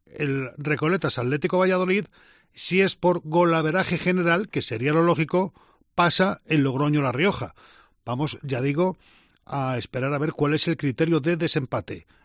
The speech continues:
En la liga regular ganó Valladolid, pero, eh, podría no ser suficiente al haberse disputado solo el partido de una vuelta. Si Logroño pierde y Valladolid gana, el Valladolid estará en la Copa Asobal. Y si pierde Logroño,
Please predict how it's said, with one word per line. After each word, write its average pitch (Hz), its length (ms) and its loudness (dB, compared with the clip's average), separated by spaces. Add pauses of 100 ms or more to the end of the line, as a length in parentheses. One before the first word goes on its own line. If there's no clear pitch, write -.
(120)
En 135 180 -4
la 123 160 -4
liga 147 360 0
regular 143 500 0
ganó 151 460 0
Valladolid, 143 580 0
pero, 185 380 2 (460)
eh, 131 200 -6
podría 143 380 -2
no 156 120 0
ser 165 180 0
suficiente 156 500 -2
al 151 80 -2
haberse 139 240 -4
disputado 143 460 -4
solo 165 360 2 (460)
el 135 160 -4
partido 151 360 0
de 151 240 -2
una 156 300 4
vuelta. 135 520 0 (580)
Si 165 360 2
Logroño 170 520 2
pierde 175 340 2
y 131 60 2
Valladolid 131 440 -2
gana, 185 380 2 (300)
el 123 500 -4
Valladolid 135 480 -2
estará 151 480 0
en 143 220 -4
la 127 140 -4
Copa 131 360 -2
Asobal. 156 480 0
Y 165 120 -6
si 147 160 -2
pierde 185 260 2
Logroño, 185 580 2